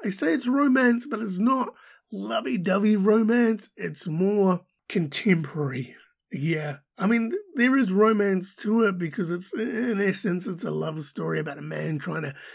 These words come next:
you know, get back his wife and the kids trying to get back their mother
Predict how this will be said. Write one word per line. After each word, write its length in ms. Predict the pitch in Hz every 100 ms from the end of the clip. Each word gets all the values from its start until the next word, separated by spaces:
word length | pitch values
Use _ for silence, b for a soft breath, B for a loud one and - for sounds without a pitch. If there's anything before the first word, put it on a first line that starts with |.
| B B B -
you 160 | 151
know, 220 | 147 156 160
get 240 | 196 151 -
back 280 | 165 160
his 240 | - 147 139
wife 400 | 147 160 160 -
and 280 | 139 143 -
the 140 | - 143
kids 480 | - - 175 143 -
trying 240 | - 170
to 80 | 151
get 320 | 151 156 151
back 240 | 170 139
their 200 | - 151
mother 360 | 151 156 156 151